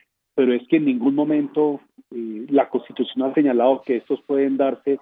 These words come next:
vulnerando derechos de terceros y con actos de violencia o con bloqueos.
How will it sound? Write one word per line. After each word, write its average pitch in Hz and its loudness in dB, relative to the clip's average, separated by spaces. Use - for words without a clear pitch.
vulnerando 127 0
derechos 139 -4
de 147 -2
terceros 123 -6
y 139 -4
con 117 -6
actos 123 -6
de 135 2
violencia 143 -2
o 135 -8
con 127 -4
bloqueos. 123 -4